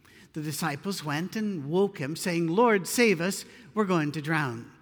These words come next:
He replied, "You have little faith. Why are you so afraid?" Then he got up and rebuked the winds and the waves, and it was completely calm. The people were amazed and asked, "What kind of man is this?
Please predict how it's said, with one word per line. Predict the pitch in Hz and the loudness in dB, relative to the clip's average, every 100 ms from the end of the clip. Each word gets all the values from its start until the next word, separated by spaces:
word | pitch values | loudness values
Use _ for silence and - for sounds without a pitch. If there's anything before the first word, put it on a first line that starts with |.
| _ _ _ _ _ | _ _ _ _ _
He | 185 | 2
replied, | 185 175 190 185 175 160 - 226 | 2 2 4 4 4 0 -6 -4
"You | 254 | 0
have | 226 190 | 0 -2
little | 175 160 | -4 -4
faith. | 131 117 113 - - - - | -6 -10 -10 -12 -18 -18 -8
Why | 269 | -4
are | |
you | 294 285 | -2 -2
so | 320 311 | -4 -4
afraid?" | 302 302 233 135 - - _ _ _ _ - 175 | -2 0 0 -4 -10 -20 _ _ _ _ -12 0
Then | 196 | 2
he | 196 | 2
got | 165 220 240 | 2 4 6
up | 240 233 | 4 2
and | 196 | 0
rebuked | 175 170 214 254 - | 0 0 0 -2 -2
the | 240 | -2
winds | 214 220 214 202 | 0 2 2 2
and | 196 | 0
the | 175 | 0
waves, | 170 202 190 175 - - - - | 2 4 4 2 -6 -16 -12 -4
and | 208 | -2
it | |
was | 196 | -2
completely | - 226 240 240 233 | -2 -2 -2 -2 -2
calm. | 233 240 226 202 - - - _ _ _ _ _ | -4 -4 -2 -4 -10 -20 -20 _ _ _ _ _
The | 165 | 2
people | 240 233 208 | 4 4 2
were | 170 165 | 2 2
amazed | 160 202 220 185 160 | 4 6 6 4 2
and | 165 | 0
asked, | 170 170 165 - - _ - | 2 2 -2 -8 -16 _ -20
"What | - - | -18 -14
kind | - 247 226 | -6 -2 -2
of | 185 | -2
man | 175 220 220 | -2 0 -2
is | 139 - | -2 -6
this? | 113 120 - | -10 -10 -12